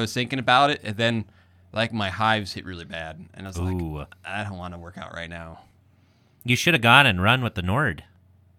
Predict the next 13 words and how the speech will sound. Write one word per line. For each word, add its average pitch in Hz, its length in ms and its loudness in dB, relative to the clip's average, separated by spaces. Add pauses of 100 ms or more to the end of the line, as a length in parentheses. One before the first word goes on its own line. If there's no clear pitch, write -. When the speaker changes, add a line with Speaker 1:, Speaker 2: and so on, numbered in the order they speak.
(460)
Speaker 1:
Oh. 147 320 -2 (200)
Speaker 2:
He 104 100 -2
goes, 123 440 0
he - 140 -6
goes 107 260 -2
running 85 400 -4 (400)
all 95 200 2
the 90 100 -8
time. 92 340 -6 (2000)
Speaker 1:
I'm 220 120 -4
not 277 160 2
a 165 40 4
runner. 113 500 2